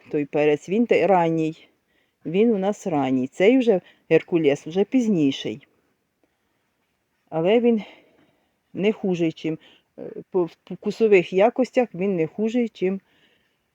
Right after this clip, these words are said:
чим жовтий. Так,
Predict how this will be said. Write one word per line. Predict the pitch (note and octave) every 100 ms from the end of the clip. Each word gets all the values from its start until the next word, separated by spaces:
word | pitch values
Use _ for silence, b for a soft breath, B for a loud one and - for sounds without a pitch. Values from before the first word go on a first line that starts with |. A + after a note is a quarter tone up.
| _ _ _ - _ _ -
чим | - G#3 G3
жовтий. | D3+ C3 C3 - C3+ - b b b b b b _ _ _ _ _ - _ _ _ _ _ _ _ _ _ _ _ _ _ _ _ _ _ _ _ _ _ _ _ _ _ _ _ _ _ _ _ _ _ _
Так, | _ C#3+ D#3 D#3+ _